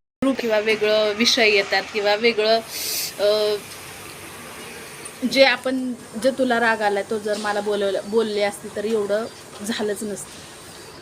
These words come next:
आणि, अ, तुला राग आला ना, त्याच्यानंतर आपण दोन दिवस बोललो, म्हणजे मीच बोलले, मी फोन केलता, दोन दिवस बोललो,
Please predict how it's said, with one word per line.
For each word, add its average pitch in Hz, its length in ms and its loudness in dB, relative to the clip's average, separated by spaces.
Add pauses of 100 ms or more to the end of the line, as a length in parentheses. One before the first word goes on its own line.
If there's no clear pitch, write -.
(720)
आणि, 233 420 2
अ, 254 180 4
तुला 254 320 2
राग 247 240 4
आला 277 220 4
ना, 277 180 2
त्याच्यानंतर 262 720 2
आपण 240 360 2
दोन 240 260 4
दिवस 240 300 2
बोललो, 196 420 -2 (100)
म्हणजे 196 300 -2
मीच 220 260 0
बोलले, 196 300 -2
मी 202 140 -6
फोन 202 240 -8
केलता, 180 360 -8 (800)
दोन 247 260 8
दिवस 247 280 2
बोललो, 214 320 0